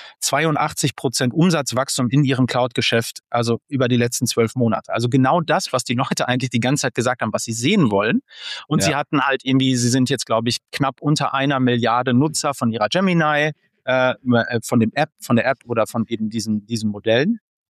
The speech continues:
Speaker 1: Das heißt also, der Markt hat vorher immer gesagt, wir schauen genau dahin, ob aus Cloud genügend Umsatz und Profitabilität kommt. Google hat auch seine, äh, Cloud-Marge ge-, äh, ge-, äh, gesteigert. Und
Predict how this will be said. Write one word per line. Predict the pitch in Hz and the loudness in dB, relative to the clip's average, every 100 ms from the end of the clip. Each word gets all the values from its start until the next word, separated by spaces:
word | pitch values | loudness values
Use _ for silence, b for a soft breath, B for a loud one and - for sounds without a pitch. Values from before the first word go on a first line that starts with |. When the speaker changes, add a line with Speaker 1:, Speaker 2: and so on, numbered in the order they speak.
| _ _ _ - B B - | _ _ _ -18 B B -4
Speaker 1:
Das | 135 | -2
heißt | 143 139 - | 0 -2 0
also, | 131 131 | 0 0
der | 127 120 | 2 2
Markt | 123 185 - | 2 0 -4
hat | 147 | -6
vorher | - 151 147 | -2 0 2
immer | 143 | 0
gesagt, | 139 127 123 131 | 0 -2 -4 -4
wir | 127 | -2
schauen | 120 139 127 | 0 2 2
genau | 123 120 123 160 | 4 4 2 2
dahin, | 147 139 151 | 0 0 0
ob | 123 | 0
aus | 117 113 | 0 -2
Cloud | - - 117 160 214 - | -2 0 2 2 -2 0
genügend | 139 127 135 120 | 2 4 4 2
Umsatz | 135 151 151 - | 2 2 2 -2
und | 120 | -4
Profitabilität | - 127 - 107 104 - 156 - | -2 -4 -2 -2 -2 0 -2 0
kommt. | 202 226 _ | 0 0 _
Google | 127 117 | 2 2
hat | 117 | 0
auch | - | -2
seine, | - 107 - - - | -2 -2 -4 -10 -6
äh, | 110 | -6
Cloud-Marge | 101 - 113 107 107 139 185 | -6 -2 0 0 0 0 0
ge-, | 185 - 139 | -2 -2 0
äh, | 151 156 | 2 2
ge-, | 156 151 - 143 | 2 0 0 0
äh, | 147 | 0
gesteigert. | 147 - - 233 - _ b b b b b b b b b _ _ _ _ _ _ | -4 -8 -8 -8 -10 _ b b b b b b b b b _ _ _ _ _ _
Und | - 147 160 - | -2 2 2 0